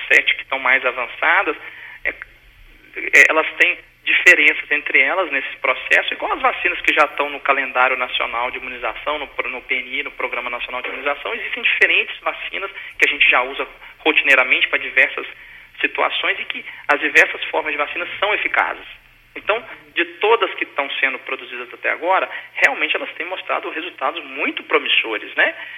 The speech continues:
Com eficácia aí de, de imunidade alta. É, a vacina que tá produzida no Brasil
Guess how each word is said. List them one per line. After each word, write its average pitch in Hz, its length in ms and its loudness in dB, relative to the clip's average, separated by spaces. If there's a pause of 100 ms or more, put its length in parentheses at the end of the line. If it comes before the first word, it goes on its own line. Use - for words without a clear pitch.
(140)
Com 139 140 -2
eficácia - 640 -2
aí 123 120 -10
de, 135 160 -2
de - 140 -8
imunidade 131 580 -4
alta. 113 380 -4 (460)
É, - 180 4
a - 60 4
vacina 226 520 0
que - 120 -14
tá - 100 -4
produzida 131 420 -4
no 156 360 -8
Brasil 147 640 -2